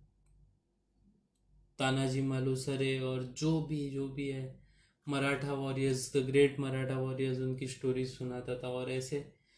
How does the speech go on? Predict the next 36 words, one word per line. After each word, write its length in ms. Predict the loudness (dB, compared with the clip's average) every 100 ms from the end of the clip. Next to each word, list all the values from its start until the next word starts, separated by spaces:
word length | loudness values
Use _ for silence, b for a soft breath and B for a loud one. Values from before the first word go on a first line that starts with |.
| b b 2
जैसे 260 | 4 4
पुल 320 | 2 2 4 6
देशपांडे 500 | 4 4 2 4 4
ने 100 | 2
वो 160 | 2
स्पेशल 380 | 0 -2 -2 0
में 220 | -2 0
बोला 240 | 2 0 -2
है 100 | -4
ना 240 | -6 -8 b b b b _
कि 160 | -4 -4
हाँ, 540 | 0 2 2 0 -2
एकदम 440 | -4 0 0 2
फर्स्ट 520 | 0 -2 4 6 6 2
पर्सन 440 | 4 4 4 2
point 260 | 4 2 2
of 120 | 0
view 180 | 0 -2
से, 160 | -4
जैसे 320 | 2 4 6
हरी 280 | 4 4 2
तात्या 360 | 2 0 4 4
ही 140 | 4
शिवाजी 420 | 4 4 4 4
महाराज 380 | 4 4 2 0
के 120 | -2
दोस्त 320 | -2 -2 -2 -4
थे, 260 | -4 -4 -10 b b b
"हाँ 220 | 2 4
शिवा", 500 | 4 2 2 0 0
ऐसे 280 | -2 -2 -4
बोलते 480 | 0 -2 0 -4
थे 260 | -2 -2 -2
स्टोरीज 460 | -2 -2 -2 -2 -6
में। 180 | -6
और 340 | -6 -6 -8